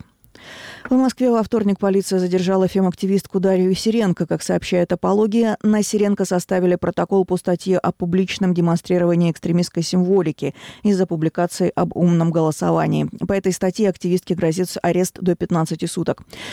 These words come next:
Сиренко оставили на ночь в отделении. Суд должен состояться сегодня.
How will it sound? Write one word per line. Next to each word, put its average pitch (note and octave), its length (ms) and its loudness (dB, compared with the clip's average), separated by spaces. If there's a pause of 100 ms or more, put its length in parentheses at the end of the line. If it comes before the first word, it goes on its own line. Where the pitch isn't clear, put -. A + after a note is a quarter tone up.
(180)
Сиренко B3 360 2
оставили G3+ 380 2
на G3 140 2
ночь F#3+ 180 0
в G3 60 2
отделении. A3+ 880 2 (240)
Суд A#3 320 -6
должен G3+ 300 2
состояться E3+ 500 0
сегодня. D#3+ 560 2